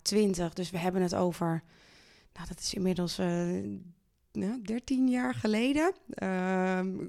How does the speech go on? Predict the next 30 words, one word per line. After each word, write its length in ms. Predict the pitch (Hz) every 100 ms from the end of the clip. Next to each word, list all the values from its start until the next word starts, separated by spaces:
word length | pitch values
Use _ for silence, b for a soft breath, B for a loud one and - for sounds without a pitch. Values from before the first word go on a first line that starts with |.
| 190
Google 240 | 233 196
was 160 | 165 165
er 60 |
natuurlijk 360 | 160 156 165 151
wel. 140 | 156
We 60 | 139
hebben 180 | 160 165
het 80 | 175
niet 140 | 170
over 220 | 160 175
een 100 | 165
tijdperk, 580 | - 160 151 156 156 -
eh, 360 | 151 143 151 160
van 140 | -
heel 300 | 160 165 196
lang 280 | 165 160 156
geleden. 500 | - 160 151 170 233 - B B B B
Maar 280 | 185 180 180
ik 120 | 180
was 180 | 190 -
wel 120 | 202 -
iets 260 | 269 - -
minder, 720 | 185 190 220 247 226 202 202 202 B B B
eh, 640 | - 180 180 175 175 175
het 240 | 185 180
was 160 | 208 185
minder 360 | 202 214 240 208
vindbaar 540 | 226 220 175 170 175
dan 200 | 170 170
nu. 180 | 190